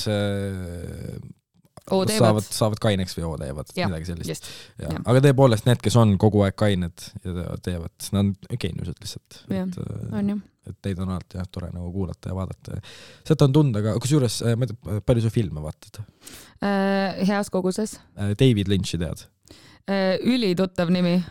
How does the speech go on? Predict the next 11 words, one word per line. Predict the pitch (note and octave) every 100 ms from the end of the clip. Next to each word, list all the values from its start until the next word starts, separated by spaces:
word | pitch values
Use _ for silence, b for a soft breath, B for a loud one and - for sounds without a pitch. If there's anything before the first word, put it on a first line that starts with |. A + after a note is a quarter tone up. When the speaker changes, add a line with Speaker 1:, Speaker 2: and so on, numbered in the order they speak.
| -
Speaker 1:
Blue | C#3+ C3+
Speaker 2:
Aga | A#2
ma | A#2+
Speaker 1:
Velvet, | A2+
Speaker 2:
olen | A#2 -
nimedega | A#2 A#2+ A#2
Speaker 1:
Mulholland | A2+ A#2 G#2+ G2+
Drive, | A2 A2 A2 A2 G2
äh, | G2 - F#2+ F#2+ F#2 F2+ F2+ F2+ F2+ F2
mis | F2 F2+ -
veel, | G2 F2+